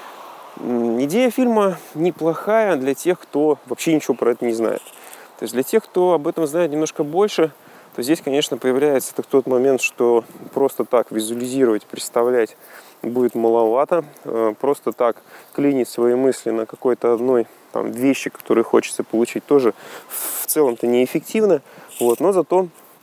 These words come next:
по большому счёту, то, что написано, то, что сказано в этом фильме, это, это работает. Но это работает только при определённых условиях. Самого главного, чего там нет, это движение.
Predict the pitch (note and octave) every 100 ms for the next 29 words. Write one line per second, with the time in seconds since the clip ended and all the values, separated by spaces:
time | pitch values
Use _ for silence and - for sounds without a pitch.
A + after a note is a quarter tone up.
0 | _ - C3+ D#3+ C#4+ C#4 G#3+ D#3+ - F#3+
1 | E3 D3+ - - C3 - - D#3+ - -
2 | D#3+ D#3 A#2+ A2+ A#2+ C#3 - B3+ D3+ D3
3 | - - - - - C3+ C3 D3+ F3+ -
4 | - - - - - - - C3+ B2 C#3
5 | A#2+ - B2+ A#2 - A2 A2 G#2+ B2 A2+
6 | - - B2 A2 - - _ - - _
7 | _ _ - - - D3+ C#3 C#3 D3+ D3+
8 | B2+ A2+ B2+ A#2+ C3 E3 F3+ B2+ A#2+ A#2+
9 | B2 C3+ A2+